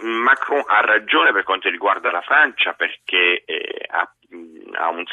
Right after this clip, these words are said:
senso, potrebbe riprendere anche, eh, una serie di possibilità economiche per queste comunità che spesso sono isolate a livello sociale,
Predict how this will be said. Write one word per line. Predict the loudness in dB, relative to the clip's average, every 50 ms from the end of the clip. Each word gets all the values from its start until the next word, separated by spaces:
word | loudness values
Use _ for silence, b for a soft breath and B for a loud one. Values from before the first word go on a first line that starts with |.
| 0
senso, | 2 4 4 4 2 0 -2 -2 -2 -2
potrebbe | -4 -4 -2 -2 -2 -2 -2 -4
riprendere | -6 -6 -6 -4 0 2 2 0 0 0 -2 0 2
anche, | 2 2 2 0 -4 -4 -4 -4 -4 B B B B B B B
eh, | -2 0 2 2 2 2 0 -2 -4
una | -10 -14 -14 -14 -12 -6 -2 -2 -2 -2 0
serie | 0 2 2 2 0 -2
di | _ -20 -20 _
possibilità | _ -6 -6 -4 -4 -6 -6 -6 -6 -6 -6 -4 0 2 2
economiche | 2 2 0 -2 0 0 0 0 -2 -4 -6 -6 -4
per | -4 -8 -6
queste | -6 -8 -8 -8 -12
comunità | -10 -10 -8 -6 -6 -6 -2 -2 -2 -2
che | -2 -6
spesso | -4 -4 -4 -4 -4 -4
sono | -4 -6 -6 -6
isolate | -6 -6 -2 0 2 2 4 2 2 -2 -6
a | -8
livello | -8 -8 -8 -8 -10
sociale, | -10 -6 -6 -4 -2 -2 -4 -4